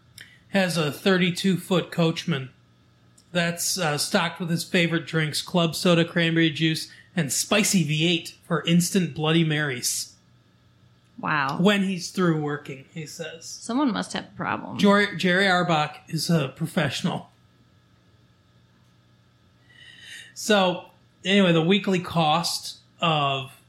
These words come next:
Speaker 1: some of these trailers, two thousand dollars a week.
Speaker 2: Wow.
Speaker 1: Yeah, pretty crazy.
Speaker 2: Like, this isn't for them to live in. This is just for them to take breaks in, right?
Speaker 1: Correct, yes.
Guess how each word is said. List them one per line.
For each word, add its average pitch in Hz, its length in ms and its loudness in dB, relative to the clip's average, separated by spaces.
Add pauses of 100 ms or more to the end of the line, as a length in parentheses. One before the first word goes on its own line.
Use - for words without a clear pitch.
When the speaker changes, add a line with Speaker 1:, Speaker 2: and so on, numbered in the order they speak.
(560)
Speaker 1:
some 185 320 0
of 165 80 4
these 160 200 0
trailers, 175 560 -2 (400)
two 240 420 2 (240)
thousand 180 680 -2
dollars 160 720 -2
a 156 120 2
week. 139 720 -6 (1000)
Speaker 2:
Wow. 156 500 -4 (640)
Speaker 1:
Yeah, 185 260 -2 (220)
pretty 180 160 -6
crazy. 156 400 -4 (1160)
Speaker 2:
Like, 220 440 -2
this 277 220 -2
isn't 359 300 -4
for 247 120 -2
them 196 180 0
to 190 100 -4
live 190 200 -4
in. 127 160 -2
This 196 160 -4
is 214 140 -6
just 208 180 -6
for 214 60 -6
them 190 120 -2
to 165 80 -6
take 180 280 -6
breaks 170 420 -6
in, - 240 -8
right? 233 320 -4 (160)
Speaker 1:
Correct, 175 500 -2
yes. - 540 -4